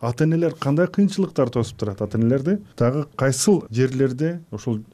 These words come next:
документтери жок, э, адамдар бар? Мына сиздер түздөн түз ушул, э, документи жок адамдар менен иштеген, э,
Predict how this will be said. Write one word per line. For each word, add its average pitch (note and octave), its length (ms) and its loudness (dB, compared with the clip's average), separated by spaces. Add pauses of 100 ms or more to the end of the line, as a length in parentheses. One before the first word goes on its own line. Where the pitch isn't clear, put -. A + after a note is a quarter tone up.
(380)
документтери B2 600 0
жок, A#2+ 220 0 (100)
э, G2+ 340 -2
адамдар G#2 320 2
бар? G2+ 200 -2 (300)
Мына B2+ 120 2
сиздер C3 320 2
түздөн C3 400 -2
түз B2+ 160 -4
ушул, B2 300 -2 (420)
э, G2+ 500 -6
документи A2+ 500 0
жок A2 200 0
адамдар G#2 300 0
менен G#2 100 0
иштеген, G2+ 480 -2
э, F#2+ 360 -10